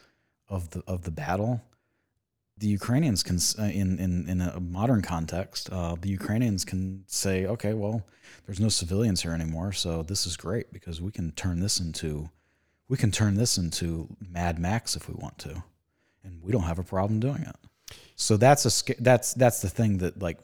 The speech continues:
we learned in World War Two, that, uh, str-, th-, this total destruction thing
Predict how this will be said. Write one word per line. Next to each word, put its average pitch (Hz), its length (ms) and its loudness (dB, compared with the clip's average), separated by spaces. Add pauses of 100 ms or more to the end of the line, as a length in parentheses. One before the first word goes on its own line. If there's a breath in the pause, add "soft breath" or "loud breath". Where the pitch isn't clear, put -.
we 117 140 2
learned 90 360 0
in 87 120 0
World 85 160 -6
War 85 100 -8
Two, 131 320 4
that, 90 220 0 (440 soft breath)
uh, 82 420 -4 (220)
str-, - 240 -6 (240)
th-, 98 160 -4
this 95 220 -2
total 107 400 2
destruction 95 640 0
thing 80 400 -4